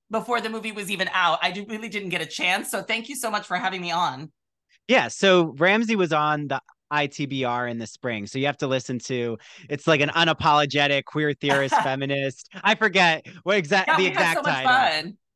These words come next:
Speaker 1: fun.
Speaker 2: So it was just really great. And we got into the messiness of queer theory, feminist theory. And I was even teasing in part one with Sheena Ramsey that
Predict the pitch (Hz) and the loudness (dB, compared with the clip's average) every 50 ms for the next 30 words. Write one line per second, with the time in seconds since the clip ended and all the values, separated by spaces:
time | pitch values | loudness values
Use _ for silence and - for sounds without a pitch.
0 | _ _ _ _ _ - 196 185 - - 226 208 185 175 175 180 - 196 202 196 | _ _ _ _ _ -18 -18 -16 -4 2 4 4 6 4 4 2 0 -2 0 0
1 | 196 185 170 - 196 190 165 - - - - - _ _ _ 117 - 151 214 247 | 0 0 0 0 0 -2 -2 -2 -6 -14 -20 -20 _ _ _ -18 -10 -4 0 2
2 | 247 247 226 180 156 170 180 170 170 170 165 165 - 160 156 156 156 160 170 170 | 2 2 0 -2 -4 -4 -2 -2 -2 -2 -4 -6 -8 -8 -8 -8 -8 -10 -10 -8
3 | 175 170 185 185 180 185 - 175 170 - - - 180 175 170 165 160 156 - _ | -4 0 2 2 2 2 0 -6 -12 -12 -12 -8 -6 -4 -4 -4 -6 -8 -10 _
4 | _ _ - 143 143 151 156 170 165 - - 185 180 165 156 156 151 151 151 143 | _ _ -8 -6 -4 -2 -2 -2 -4 -4 -6 -6 -6 -4 -4 -4 -4 -6 -6 -8
5 | - - 160 139 123 _ - - 165 160 160 147 - - 135 135 139 139 143 143 | -10 -12 -14 -14 -14 _ -10 -6 -2 -2 -2 -2 -4 -6 -4 -2 -2 0 -2 -2
6 | 131 - 143 139 139 143 143 139 127 - _ - 147 135 135 135 135 135 135 135 | -2 -2 -4 -2 -2 -2 -4 -6 -6 -8 _ -6 -4 -2 -2 0 -2 -2 -4 -6
7 | - _ _ _ _ - 156 160 165 170 170 160 190 202 170 175 156 - - 175 | -8 _ _ _ _ -18 -10 -6 -2 -2 0 0 0 0 0 0 -2 -4 -2 -2
8 | 175 165 143 151 147 143 139 135 131 127 - _ _ 156 151 143 - - 151 147 | -2 -2 -2 -2 -4 -4 -4 -6 -8 -12 -14 _ _ -10 -10 -8 -4 -4 -2 -2
9 | 151 139 156 156 143 127 120 107 - - 196 214 226 202 160 131 123 120 117 113 | -2 -2 -2 -2 -2 -2 -4 -6 -6 -4 -4 -2 -2 -2 -2 -2 -2 -4 -6 -8
10 | _ 135 135 127 127 127 120 110 135 127 123 120 107 131 127 127 127 127 123 | _ -10 -10 -8 -8 -8 -8 -6 -6 -4 -4 -4 -4 -4 -2 -2 -2 -4 -6